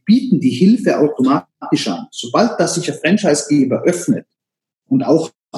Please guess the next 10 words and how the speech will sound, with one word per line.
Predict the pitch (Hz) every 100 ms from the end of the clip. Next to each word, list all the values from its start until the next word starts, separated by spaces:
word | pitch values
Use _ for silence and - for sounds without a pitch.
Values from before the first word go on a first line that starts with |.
| - -
ab | 156 165
und | 147
zu | - 156
mal | 135 120
verwundbar | - 127 202 226 - 110
macht | 101 123 - -
oder | 117 113 104
die | 117
Verwundung | - 131 165 185 120 -
zulässt, | - 214 120 - - - -